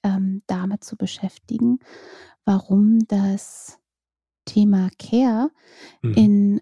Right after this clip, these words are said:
Speaker 1: ähm, unserem Alltag ja allgegenwärtig ist und trotzdem viel zu wenig geachtet und gewertschätzt wird. Und wir sind ja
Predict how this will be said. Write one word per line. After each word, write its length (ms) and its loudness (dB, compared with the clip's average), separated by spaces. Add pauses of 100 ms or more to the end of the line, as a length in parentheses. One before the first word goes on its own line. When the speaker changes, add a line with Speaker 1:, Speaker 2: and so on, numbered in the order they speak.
Speaker 1:
ähm, 400 0
unserem 480 -2
Alltag 960 -4 (180)
ja 220 0
allgegenwärtig 1000 -2
ist 340 -2
und 180 -14
trotzdem 880 0 (440)
viel 260 0
zu 200 -4
wenig 600 0
geachtet 880 -6
und 500 -2
gewertschätzt 880 -6
wird. 280 -4
Und 280 -6 (480)
wir 80 -16
sind 240 4
ja 260 0